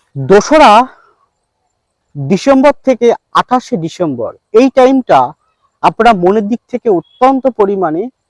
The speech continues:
কষ্ট, দুঃখ, যন্ত্রণা পাবেন, ডিপ্রেশন থাকবে। হ্যাঁ, আপনাদের মনে অত্যন্ত ইচ্ছে, অত্যন্ত ইলিউশন জাগ্রত হবে, যা already ঘটছে, আরো ঘটবে,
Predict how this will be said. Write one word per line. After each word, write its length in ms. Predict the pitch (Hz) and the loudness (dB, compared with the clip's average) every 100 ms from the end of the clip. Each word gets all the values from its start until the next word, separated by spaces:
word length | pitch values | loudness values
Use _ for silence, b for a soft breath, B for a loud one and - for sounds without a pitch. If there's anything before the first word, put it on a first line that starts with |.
| _ _ _ | _ _ _
কষ্ট, 440 | 185 190 - _ 220 | 0 0 -2 _ -2
দুঃখ, 640 | 196 147 185 _ - 208 | -2 -4 -8 _ -2 0
যন্ত্রণা 720 | 156 156 160 - 185 143 196 _ _ | 0 -2 -4 -4 -4 -2 -4 _ _
পাবেন, 460 | 170 160 123 95 - _ _ _ _ | 0 0 -2 -12 -18 _ _ _ _
ডিপ্রেশন 640 | 139 196 - 240 240 254 247 | -4 -4 -2 -2 0 0 -2
থাকবে। 500 | - 143 117 - 85 _ _ _ _ _ _ _ _ | -4 -6 -8 -18 -20 _ _ _ _ _ _ _ _
হ্যাঁ, 160 | 240 190 | 2 2
আপনাদের 400 | 127 - 233 269 | 2 0 2 4
মনে 180 | 269 277 | 4 2
অত্যন্ত 500 | 247 277 294 285 302 302 - - | 0 0 0 0 0 2 0 -4
ইচ্ছে, 440 | 220 _ - 269 | -8 _ 0 2
অত্যন্ত 440 | 214 - 262 262 | 2 2 -2 -2
ইলিউশন 580 | 226 208 240 240 - 247 | -6 -2 -2 -2 -4 -4
জাগ্রত 420 | 170 151 165 196 | -2 -2 -6 -6
হবে, 380 | 214 202 202 233 - | -2 0 0 -4 -6
যা 180 | 160 180 | 0 2
already 300 | 156 180 214 | 2 -2 -6
ঘটছে, 480 | 175 208 - - 254 - _ _ - | -4 -4 -4 -10 -10 -10 _ _ 0
আরো 240 | 175 220 | 2 4
ঘটবে, 480 | 196 170 135 104 | 2 -6 -10 -14